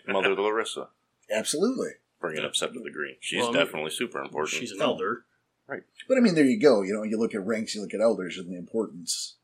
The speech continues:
Speaker 3: Mm-hmm.
Speaker 2: Aside from how you wanna talk, but there's, yeah, there's plenty of really cool meta characters. Mother Larissa, she's a badass.
Speaker 1: Mm-hmm.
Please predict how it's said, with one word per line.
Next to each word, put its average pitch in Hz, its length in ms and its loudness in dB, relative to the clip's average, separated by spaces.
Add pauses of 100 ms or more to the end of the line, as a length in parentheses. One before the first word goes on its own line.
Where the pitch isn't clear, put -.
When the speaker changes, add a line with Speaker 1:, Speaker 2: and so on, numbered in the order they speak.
(120)
Speaker 3:
Mm-hmm. 117 260 -2 (200)
Speaker 2:
Aside 127 280 4
from 92 140 -8
how 101 60 -6
you 95 80 -6
wanna 80 140 -8
talk, 143 180 -4
but 113 80 -8
there's, - 140 -10
yeah, - 60 -6
there's 127 220 -8
plenty 180 180 -8
of 85 160 -10
really 92 220 -8
cool - 140 -16
meta 117 240 -10
characters. - 460 -16 (360)
Mother 120 180 2
Larissa, 110 320 0
she's 110 240 0
a 104 60 -2
badass. 95 540 -4
Speaker 1:
Mm-hmm. 85 220 -8